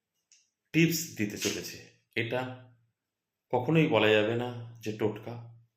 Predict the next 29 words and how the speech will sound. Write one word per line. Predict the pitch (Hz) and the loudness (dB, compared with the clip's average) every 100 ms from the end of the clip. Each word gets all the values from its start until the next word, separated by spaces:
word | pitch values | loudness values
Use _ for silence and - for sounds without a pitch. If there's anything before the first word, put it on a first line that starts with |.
| _ _ - | _ _ -12
এটা | 117 123 | -6 -2
একটা | 117 - | -2 -4
ক্রিয়া | 117 - - 113 117 117 - - _ - | -8 -10 -6 0 0 0 -8 -18 _ -6
এবং | 127 131 123 | -2 0 2
এর | 120 | 2
মাধ্যমে | 117 117 131 135 147 - - _ _ _ | 2 0 -2 -2 -2 -4 -18 _ _ _
হান্ড্রেড | 127 131 185 - | 0 2 2 2
পার্সেন্ট | 165 - 160 | 2 2 0
সফলতা | 123 113 107 - 98 | 0 -2 -2 -2 -2
আসে। | - - - _ _ _ _ _ _ _ | -4 -6 -14 _ _ _ _ _ _ _
বশীকরণ | 123 131 165 160 117 95 | 2 2 4 2 2 0
নিয়ে | 92 98 | -6 -8
আলোচনা | 98 98 - 90 87 | -6 -8 -8 -10 -10
করব। | 90 90 82 - _ _ - | -12 -14 -16 -20 _ _ -4
ম্যাক্সিমাম | 120 - 170 170 | -2 -2 -2 0
দেখা | 120 117 110 | 0 -2 -2
যায় | 110 | -4
স্বামী | 110 113 110 | -4 -4 -4
স্ত্রীর | 117 - 120 | -6 -6 -6
মধ্যে | 113 - 104 - - _ - _ - | -6 -6 -10 -14 -18 _ -20 _ -4
কোনো | 131 117 | -2 2
বনিবনা | 110 107 107 104 98 | 2 0 0 -2 -4
থাকে | 101 98 101 | -6 -6 -4
না, | 101 98 - _ _ - | -4 -8 -14 _ _ -8
নানাভাবে | 101 104 113 107 104 104 | 0 2 2 2 0 -2
অশান্তি, | 92 - 104 101 - 101 - _ _ _ | -4 -4 -6 -8 -12 -16 -18 _ _ _
স্বামী | - - 104 107 | -8 -2 0 2
এক | 107 107 | 2 0
ঘরে | 104 101 98 - | -4 -4 -6 -12